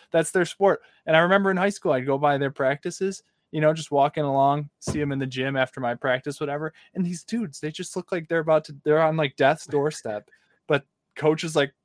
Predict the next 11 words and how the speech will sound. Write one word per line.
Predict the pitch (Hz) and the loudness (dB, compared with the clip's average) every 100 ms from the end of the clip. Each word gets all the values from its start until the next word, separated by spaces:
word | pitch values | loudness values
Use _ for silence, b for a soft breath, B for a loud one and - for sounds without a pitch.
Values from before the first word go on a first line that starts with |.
| _ _ - | _ _ -8
"Keep | 139 131 | -6 -6
it | - | -6
going. | 180 185 185 160 - _ | 0 0 0 -4 -12 _
Come | 147 175 | -4 0
on." | 185 170 b b b | -2 -2 b b b
And, | 135 131 127 | -6 -6 -6
yeah, | 135 135 110 107 | 0 0 0 -2
I | 139 | -2
don't | 139 | 0
know. | 127 | 0
I, | 113 143 | 0 -2